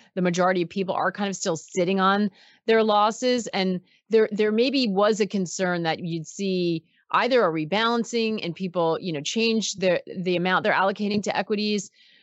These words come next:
um, or that you just see them throw in the towel if they, if they just get caught out and get a chance and,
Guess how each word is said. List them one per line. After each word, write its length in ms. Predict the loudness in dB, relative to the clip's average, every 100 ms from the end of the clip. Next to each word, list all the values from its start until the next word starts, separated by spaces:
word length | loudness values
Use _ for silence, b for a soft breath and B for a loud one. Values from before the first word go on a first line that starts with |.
| b 0
um, 220 | 0 2
or 280 | 4 6 6
that 300 | 4 0 -2
you 180 | -4 -6
just 320 | -6 -8 -8
see 160 | -6 -6
them 160 | -4
throw 300 | -2 2 2
in 80 | 2
the 60 | -4
towel 500 | -4 -2 2 4 2
if 140 | 0 -4
they, 200 | -4 -4 -6
if 140 | -6
they 100 | -4
just 220 | -4 -6
get 180 | -4 -4
caught 260 | -4 -2 0
out 380 | 2 2 2 0
and 160 | -6
get 140 | -4 -4
a 40 |
chance 460 | -4 -4 -2 -4 -6
and, 180 | -8